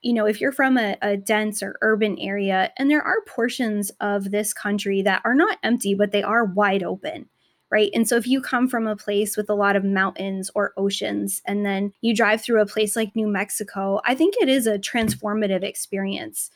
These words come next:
You know, she's from Illinois, so she's used to one kind of landscape.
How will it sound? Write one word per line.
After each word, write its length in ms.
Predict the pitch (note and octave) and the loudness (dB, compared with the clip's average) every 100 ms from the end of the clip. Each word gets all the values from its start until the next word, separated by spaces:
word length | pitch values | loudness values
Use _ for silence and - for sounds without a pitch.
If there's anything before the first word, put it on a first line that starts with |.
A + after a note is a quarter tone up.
| - | 0
You 100 | A#3 | 2
know, 60 | |
she's 300 | A3 C4 C4 | 2 0 2
from 160 | D#4+ - | 2 2
Illinois, 540 | A3+ G#3+ G3+ G#3 G3 | 2 2 2 0 0
so 200 | G3 - | -2 -4
she's 340 | G3+ - A3 A3 | -4 -4 -4 -2
used 220 | A3 - | -2 0
to 80 | A3+ | -2
one 260 | G3+ G3+ G#3 | -2 -2 -2
kind 300 | - G#3 G3+ | -2 0 0
of 160 | F#3+ | 0
landscape. 600 | F#3+ G3 F#3+ - F#3 G#3 | -4 -2 -4 -4 -4 -6